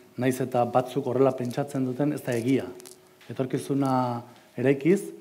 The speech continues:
talde lan bat izan da, eh, diputadu nagusiaren ondoan geunden, berarekin batera geunden jende baten talde lana izan da. Eta ez litzateke izango justua, eta ez da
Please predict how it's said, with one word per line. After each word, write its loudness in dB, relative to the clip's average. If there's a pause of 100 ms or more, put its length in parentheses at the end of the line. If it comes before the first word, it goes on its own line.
(280)
talde 4
lan 4
bat -2 (240)
izan -6
da, 2 (680)
eh, -4
diputadu 4
nagusiaren 0
ondoan 2
geunden, 0 (680)
berarekin 4
batera 0
geunden -2
jende 0
baten 2 (280)
talde 4
lana 2
izan -8
da. -14 (500)
Eta 0 (500)
ez -4
litzateke 0
izango 0 (160)
justua, -4 (480)
eta -6
ez -8
da 0